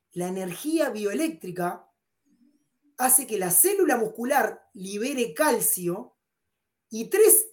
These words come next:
proteínas, la tropomina, troponina, tropomiosina y actina,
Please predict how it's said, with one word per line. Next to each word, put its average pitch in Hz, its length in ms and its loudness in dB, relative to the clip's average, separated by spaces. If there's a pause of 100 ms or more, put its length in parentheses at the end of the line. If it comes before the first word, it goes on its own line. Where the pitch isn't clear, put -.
(100)
proteínas, 240 760 -4
la 160 200 -8
tropomina, 262 1000 -4
troponina, 233 840 0
tropomiosina 247 1040 -2
y 185 80 -2
actina, 214 680 0